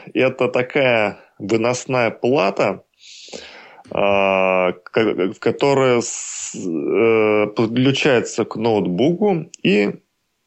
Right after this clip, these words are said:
э, это всё в с-, в с-, в связке начинает работать как осциллограф или генератор. Мне, э, понравился ролик, где, значит, э,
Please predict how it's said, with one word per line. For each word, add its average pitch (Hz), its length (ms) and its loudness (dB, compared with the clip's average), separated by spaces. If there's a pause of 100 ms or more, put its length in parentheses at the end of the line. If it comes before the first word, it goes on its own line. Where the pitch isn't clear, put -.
(380)
э, - 80 4 (300)
это 139 300 0
всё 120 560 0
в - 60 -16
с-, - 300 -10
в - 40 -14
с-, - 280 -6
в - 40 -8
связке 156 560 0
начинает 139 600 -2 (100)
работать 117 640 0
как - 260 -2
осциллограф 117 880 0
или 151 400 2 (400)
генератор. 113 680 2
Мне, 117 340 0 (540)
э, 104 140 2 (100)
понравился 127 840 2 (360)
ролик, 139 580 0
где, 107 420 2
значит, 98 520 -4
э, 98 280 2